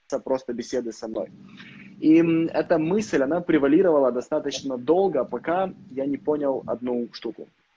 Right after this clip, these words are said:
На самом деле, а, твой, твой ценник — это лишь номер телефона. Что это значит? Когда кто-то просит твой номер телефона, потому что кто-то хочет тебе позвонить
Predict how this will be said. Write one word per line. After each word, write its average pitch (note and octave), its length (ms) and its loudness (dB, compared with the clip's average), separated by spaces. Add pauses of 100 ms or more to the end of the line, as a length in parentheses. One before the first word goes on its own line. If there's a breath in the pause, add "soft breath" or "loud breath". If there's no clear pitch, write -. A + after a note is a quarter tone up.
(600)
На B2 60 -4
самом F3 260 2
деле, F#3 300 4 (540 loud breath)
а, G#2 680 -4 (1160)
твой, D#3 480 6 (320)
твой D3+ 200 4
ценник — G#3 460 0
это B2+ 200 0
лишь D#3 240 2
номер B2+ 260 0
телефона. G#2+ 500 -6 (1500 loud breath)
Что - 160 -2
это D#3+ 120 0
значит? F3 540 0 (200)
Когда D#3+ 400 0 (680)
кто-то D#3 280 4
просит D3 320 -2
твой B2 100 0
номер C#3+ 180 0
телефона, C3+ 400 -2
потому A2 240 -6
что A2 140 -8
кто-то B2+ 180 -4
хочет - 260 -6
тебе B2 180 0
позвонить B2+ 540 -2